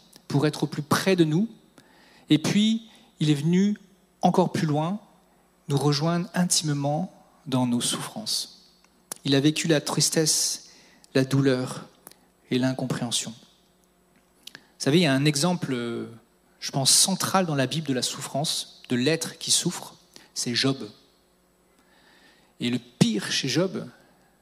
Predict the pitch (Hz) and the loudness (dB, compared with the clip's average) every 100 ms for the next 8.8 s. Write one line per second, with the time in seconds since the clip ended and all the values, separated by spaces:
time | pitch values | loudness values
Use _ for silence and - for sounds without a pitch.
0 | _ - - - 123 131 127 156 160 - | _ -16 -12 -12 -10 -12 -6 -6 -4 -2
1 | 170 - 196 196 170 - - - 185 - | -4 0 -2 0 -2 -2 -4 -4 -4 -8
2 | _ _ - - 123 - - _ _ _ | _ _ -4 -4 -6 -12 -14 _ _ _
3 | _ _ _ _ _ _ _ _ - - | _ _ _ _ _ _ _ _ -10 -6
4 | 175 175 170 156 143 135 156 156 156 147 | -2 0 0 0 0 -2 0 0 -2 -4
5 | 147 147 - 170 - 156 139 - 151 165 | -6 -6 -4 -4 -4 -8 -10 -6 -4 -6
6 | - - - - 143 - 151 147 - _ | -12 -12 -12 -8 -10 -8 -8 -8 -12 _
7 | _ _ _ - 143 143 - - 185 156 | _ _ _ -8 -8 -8 -4 -2 0 -2
8 | - 143 - 117 - 123 113 | -4 -6 -10 -10 -8 -10 -12